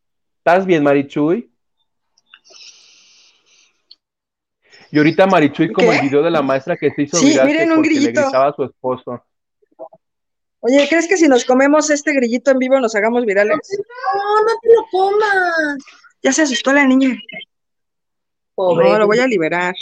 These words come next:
Speaker 2: Buena onda.
Speaker 3: Sí.
Speaker 1: Si entra una
Speaker 2: Lo voy a
Speaker 1: donación,
Speaker 2: liberar.
Speaker 1: te lo comes. No, te lo comes.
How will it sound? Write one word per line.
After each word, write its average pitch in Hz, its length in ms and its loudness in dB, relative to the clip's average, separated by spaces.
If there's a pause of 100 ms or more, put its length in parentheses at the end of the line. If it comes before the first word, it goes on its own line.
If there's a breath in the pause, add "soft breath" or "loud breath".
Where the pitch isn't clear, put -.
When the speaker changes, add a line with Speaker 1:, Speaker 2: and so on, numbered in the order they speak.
(140)
Speaker 2:
Buena 170 480 -10
onda. 190 200 -6 (460)
Speaker 3:
Sí. 330 500 -6 (680)
Speaker 1:
Si 190 160 2
entra 214 260 4
una 240 140 2
Speaker 2:
Lo 202 100 2
voy 170 100 2
a 143 40 0
Speaker 1:
donación, 185 160 -2
Speaker 2:
liberar. 196 240 -2
Speaker 1:
te 185 60 -6
lo 147 160 -4
comes. 156 480 -2 (460)
No, 160 280 2
te 147 120 -4
lo 139 200 0 (140)
comes. - 340 -8